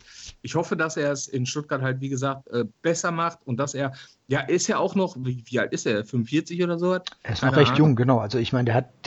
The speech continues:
Speaker 2: genau das, was du gesagt hast, er hat auf jeden Fall die Chance noch zu lernen. Und ich finde,
Speaker 1: Ja.
Speaker 2: du, du, so von euren Geschichten, die er gerade erzählt, ist das so eine fünfzig fünfzig Chance, ja. Also, ähm, und V F B ist irgendwo zwischen Augsburg und, und, ähm,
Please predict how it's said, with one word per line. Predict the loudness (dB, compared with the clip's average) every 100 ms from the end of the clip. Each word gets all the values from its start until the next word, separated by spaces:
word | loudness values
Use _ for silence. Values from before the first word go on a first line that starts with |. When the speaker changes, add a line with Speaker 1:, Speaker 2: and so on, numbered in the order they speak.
| -2
Speaker 2:
genau | 2 4
das, | 4 4
was | 4
du | 4
gesagt | 6 4 4
hast, | 0
er | 2
hat | 2
auf | 2 0
jeden | 2 2
Fall | 2
die | 2
Chance | 0 0 0
noch | -2
zu | -2 2
lernen. | 4 4 4
Und | 2 0 -8 -16 -12 -4
ich | 6
finde, | 8 8
Speaker 1:
Ja. | 4
Speaker 2:
du, | -2 -4
du, | -6 0
so | 0
von | 2 6
euren | 8 8 6 0 -4 0
Geschichten, | 2 2 2 4
die |
er | 4
gerade | 4 2 2
erzählt, | 0 0
ist | 0 0
das | 2
so | 2
eine |
fünfzig | 2 0 -2 -4
fünfzig | 0 0 0 -6
Chance, | -6 -8 -4
ja. | -2 0
Also, | 0 2 2 0 -18 -20 -4
ähm, | 2 4 4 2
und | 0 0 0 -6
V | 6 10 10
F | 10
B | 8
ist | 6 6
irgendwo | 8 8 8
zwischen | 6 4 4
Augsburg | 4 2 2 2 6 6 4
und, | 0 0
und, | -2 -2 -2
ähm, | -2 0 2 0